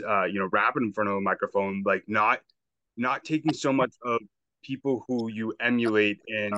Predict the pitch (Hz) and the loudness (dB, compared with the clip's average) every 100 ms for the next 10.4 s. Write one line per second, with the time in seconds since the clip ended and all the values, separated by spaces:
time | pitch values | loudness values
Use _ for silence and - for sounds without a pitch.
0 | 98 110 127 120 98 98 95 _ _ - | -4 2 2 2 0 -4 -4 _ _ -18
1 | 208 - _ - - 143 175 120 107 104 | -16 -18 _ -14 -4 -2 0 -2 0 -2
2 | 104 - 113 117 117 113 113 117 117 113 | -4 -6 -2 2 2 0 -2 -4 -6 -6
3 | 110 107 101 101 - 117 - - _ - | -4 -2 -2 -2 -2 -6 -10 -18 _ -12
4 | 110 104 107 101 127 123 107 _ - - | -10 -10 -12 -4 0 0 -2 _ -20 -20
5 | _ 110 127 131 127 117 117 110 117 107 | _ 0 0 0 -2 -2 -2 -4 -8 -14
6 | 104 113 120 131 117 92 101 95 - 123 | -10 -2 0 0 -2 -2 -4 -4 -6 -4
7 | 120 127 117 104 107 101 - 104 101 110 | -4 -4 -4 -4 -6 -8 -8 -8 -2 2
8 | 101 95 101 95 - - 92 104 107 95 | 2 0 -6 -8 -10 -16 -10 -4 -2 0
9 | 101 98 98 92 98 92 92 92 98 92 | -2 -2 -6 -4 -4 -2 -2 0 -2 -4
10 | 87 87 90 82 | -8 -12 -12 -12